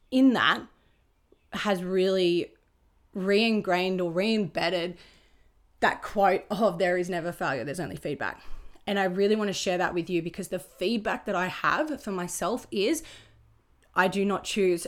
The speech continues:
to set myself unrealistic standards. I do not choose to live in a world where I can't have the things I want and I can't do the things I want to do at any given moment. I don't choose to s-, live in a, a world where I'm doing something because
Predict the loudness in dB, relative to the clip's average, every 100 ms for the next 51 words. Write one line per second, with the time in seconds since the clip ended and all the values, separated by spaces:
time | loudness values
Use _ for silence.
0 | -10 -4 -2 0 -2 -4 -4 -4 -6 -6
1 | -8 -8 -8 -10 -12 -14 -12 -16 -18 -18
2 | -4 -2 -2 -4 -6 -2 -2 -2 -4 -4
3 | -2 -2 0 0 0 -4 -2 -4 -2 -4
4 | -2 -8 -8 -8 -8 -8 -4 -4 -4 -4
5 | -6 -6 -8 -4 -6 -6 -6 -8 -6 -4
6 | -2 -4 -6 -6 -4 -4 -4 -4 -4 -4
7 | -4 -4 -6 -8 -10 -20 -20 -18 0 2
8 | 4 0 -2 -4 -4 -8 -8 -10 0 0
9 | 0 -6 -8 -4 -4 -4 -4 -2 0 -2
10 | -4 0 2 4 2 -6 -20 _ _ _
11 | _ -2 -2 2 0 0 0 -2 -2 -2
12 | -6